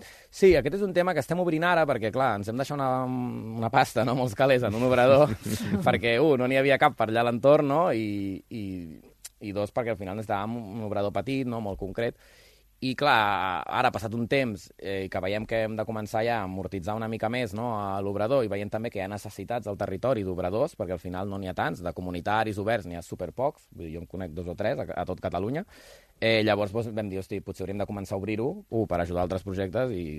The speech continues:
i dos, per, per també una mica amortitzar-lo», no? I llavors, doncs, bueno, comencem a tenir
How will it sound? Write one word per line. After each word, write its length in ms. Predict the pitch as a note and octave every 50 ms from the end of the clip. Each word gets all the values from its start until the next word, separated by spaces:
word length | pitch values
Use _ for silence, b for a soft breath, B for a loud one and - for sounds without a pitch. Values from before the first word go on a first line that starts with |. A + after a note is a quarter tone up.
| C#2+ D2+
i 40 | D2+ D#2
dos, 140 | D#2+ D2+ D2+
per, 300 | - G#2 G#2 E2+ D2+ D2
per 220 | - - E2 D#2 C#2+
també 220 | - F2+ D#2 D2+ E2
una 80 | F2+ F2+
mica 160 | F2 - F#2
amortitzar-lo», 560 | G2 F#2+ E2 - D#2+ - D#2+ E2 F#2+ F#2+ E2+
no? 140 | E2 F#2 - - -
I 80 | G#2+
llavors, 300 | F#2 F2 F2 E2+ F2 E2 -
doncs, 120 | G2 F2+ F#2+
bueno, 180 | F#2+ F#2 F#2+
comencem 320 | - F#2+ F2+ E2+ - F#2 F#2+
a 40 | F2
tenir 100 | G2+